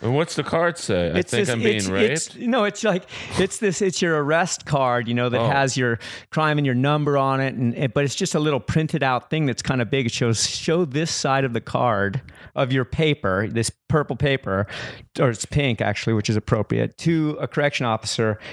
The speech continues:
Speaker 2: And, you know, they're supposed to take care of it. And I thought, "Well, they wouldn't take the time to print that out on this thing
Speaker 1: Right.
Speaker 2: if it wasn't prevalent." And I'm like, "This is gonna suck, man.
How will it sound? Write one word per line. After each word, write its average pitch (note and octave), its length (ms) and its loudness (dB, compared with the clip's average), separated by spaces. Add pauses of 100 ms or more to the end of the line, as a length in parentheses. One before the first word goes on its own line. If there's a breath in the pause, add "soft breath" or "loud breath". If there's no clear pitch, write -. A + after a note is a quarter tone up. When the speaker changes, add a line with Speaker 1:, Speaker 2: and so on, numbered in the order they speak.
(160 loud breath)
Speaker 2:
And, A2+ 320 2
you A#2 100 -2
know, G2 200 2
they're G#2+ 320 0
supposed - 300 -4
to A2+ 60 2
take G#2+ 80 -2
care C3 40 2
of C3 60 -2
it. C#3 40 -2
And D3 40 0
I D#3 80 0
thought, D3+ 280 -2
"Well, E3 140 -2
they D#3+ 160 0
wouldn't A#3 300 -2
take D3+ 340 -2
the A#2 80 2
time C3 640 0 (480 loud breath)
to - 80 2
print C3 380 -2
that A#2 240 2
out G#2 420 0 (120)
on B2+ 180 4
this A#2 220 -2
thing C3 180 0
Speaker 1:
Right. F2+ 120 2
Speaker 2:
if G#2+ 100 -4
it A2 40 -6
wasn't G#2+ 300 0
prevalent." A#2 280 2
And A2 80 0
I'm G#2+ 120 2
like, G#2+ 200 0
"This E3 180 0
is D#3+ 120 2
gonna A#2+ 220 0
suck, - 500 0
man. A2 280 2